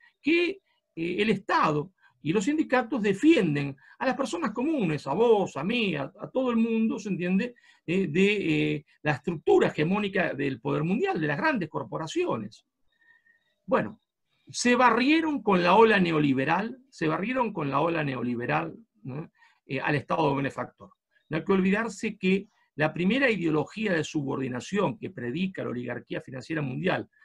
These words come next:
ni bien caído el muro de Berlín y financia cuanta fundación hay en el mundo y cuanta universidad hay en el mundo, fue el neoliberalismo. Se barrieron el Estado benefactor, ¿no es cierto? Eh, se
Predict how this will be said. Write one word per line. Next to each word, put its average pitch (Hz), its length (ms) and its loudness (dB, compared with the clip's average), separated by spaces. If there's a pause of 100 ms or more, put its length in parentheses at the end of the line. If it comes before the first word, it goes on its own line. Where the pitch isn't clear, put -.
(160)
ni 147 220 -2
bien 240 280 0
caído 170 400 2
el 131 100 -2
muro 160 280 2
de 131 80 0
Berlín 139 440 0 (200)
y 135 80 -14
financia 202 760 -2 (300)
cuanta 165 400 -2
fundación 156 680 -2
hay 190 140 0
en 147 60 -2
el 143 80 -4
mundo 214 300 0
y 147 40 0
cuanta 139 300 -4
universidad 143 480 -2
hay 180 60 0
en 190 60 0
el 214 80 -2
mundo, 240 440 -4
fue 208 140 0
el 190 80 2
neoliberalismo. 135 760 -2 (340)
Se 202 240 2
barrieron 240 500 2
el 226 80 0
Estado 208 340 0
benefactor, 202 680 -6
¿no 190 80 -2
es 185 80 -8
cierto? 190 420 -8 (580)
Eh, 151 300 0
se 160 1080 -2